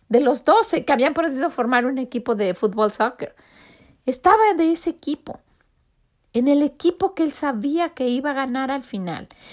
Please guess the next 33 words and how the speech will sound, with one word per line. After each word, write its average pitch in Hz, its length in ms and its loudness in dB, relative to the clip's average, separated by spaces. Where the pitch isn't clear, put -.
que 269 80 -2
iba 294 180 2
a - 80 -4
terminar 247 460 -2
en 269 140 -4
el 233 80 -6
Super 285 400 -4
Bowl 247 260 -6
y 254 80 -8
que 240 120 -10
iba 214 120 -8
a - 20 -8
ser 202 220 -10
el 208 100 -10
campeón. 175 460 -16
Y 214 120 -4
no, 262 280 -2
estaba 240 420 -10
ya 240 220 -10
del 196 180 -12
otro 160 300 -20
lado. 165 240 -20
Y 214 120 -6
muchas 285 360 -8
veces 208 300 -10
criticamos 170 720 -14
a 143 60 -18
Pedro, 160 420 -12
pero 165 180 -14
nos 170 220 -16
pasa 170 320 -18
lo 165 100 -16
mismo. - 380 -20